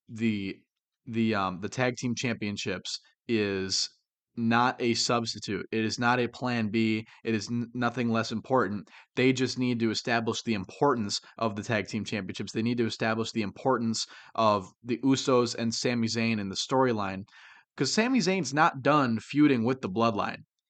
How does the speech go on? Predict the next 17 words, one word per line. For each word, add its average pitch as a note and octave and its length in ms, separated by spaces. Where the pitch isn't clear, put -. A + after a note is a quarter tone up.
He's F#3 260
just C3+ 340
done D3 280
feuding C#3 420
with A2+ 160
Roman A2+ 340
Reigns, G2 540
if A2+ 200
you A2+ 80
know A2+ 80
what G#2 100
I F#2 80
mean. F2 320
Like, B2 140
he's D3+ 200
not F3 320
done B2 440